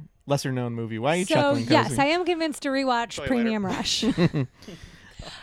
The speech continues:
Speaker 2: Um, I'm gonna give you a hard maybe on this.
Speaker 1: Fair.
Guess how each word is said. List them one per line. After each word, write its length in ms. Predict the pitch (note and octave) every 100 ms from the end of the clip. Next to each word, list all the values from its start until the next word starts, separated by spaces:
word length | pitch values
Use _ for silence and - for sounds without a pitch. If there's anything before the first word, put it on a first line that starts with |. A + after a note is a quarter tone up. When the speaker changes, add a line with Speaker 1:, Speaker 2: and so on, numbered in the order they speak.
| -
Speaker 2:
Um, 320 | D4 D4+ D4+ D4+
I'm 100 | F4
gonna 180 | G#4+ F4
give 160 | F4+
you 120 | E4+
a 60 | D4
hard 300 | A3+ C#4 C4+
maybe 400 | A3+ G3+ F3+ F3
on 180 | E3 -
this. 320 | - - -
Speaker 1:
Fair. 300 | - F3+ F#3